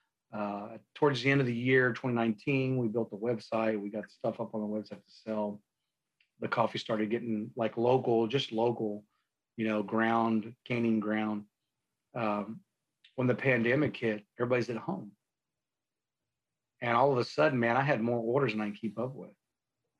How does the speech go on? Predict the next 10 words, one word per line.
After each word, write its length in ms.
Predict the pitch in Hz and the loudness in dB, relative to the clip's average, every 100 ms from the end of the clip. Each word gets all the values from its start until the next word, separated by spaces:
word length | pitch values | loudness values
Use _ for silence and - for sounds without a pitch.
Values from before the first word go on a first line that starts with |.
| _ _ _ _ | _ _ _ _
'cause 100 | 117 | -8
people 180 | - 131 | -2 0
were 40 | 113 | 2
buying 280 | 117 113 | 2 2
coffee 340 | 104 110 101 104 | 0 -2 -2 -4
at 80 | 98 | -4
home. 320 | - - - _ _ _ _ _ _ _ _ 127 | -6 -8 -14 _ _ _ _ _ _ _ _ -2
And 240 | 117 110 | 0 0
so, 580 | - 123 117 113 110 107 _ _ _ _ _ - | -2 0 2 2 0 -6 _ _ _ _ _ -2
um, 440 | 113 107 101 95 | 0 2 0 -6